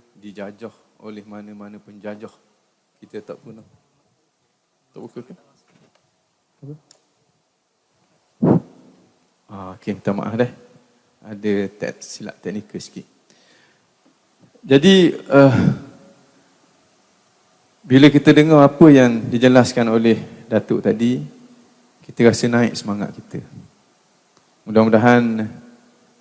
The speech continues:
eh, kita menjadi sebahagian daripada penyambung perjuangan mereka ini.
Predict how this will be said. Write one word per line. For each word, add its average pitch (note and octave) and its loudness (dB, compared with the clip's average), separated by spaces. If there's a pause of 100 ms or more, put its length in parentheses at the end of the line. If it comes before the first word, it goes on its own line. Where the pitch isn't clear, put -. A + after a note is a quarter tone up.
(140)
eh, G#2+ -2 (640)
kita F#3 2 (800)
menjadi A#2 0
sebahagian A2+ 0
daripada G#2+ -2
penyambung G#2+ -6 (480)
perjuangan G#2+ -2
mereka F#2+ -4
ini. F#2 -14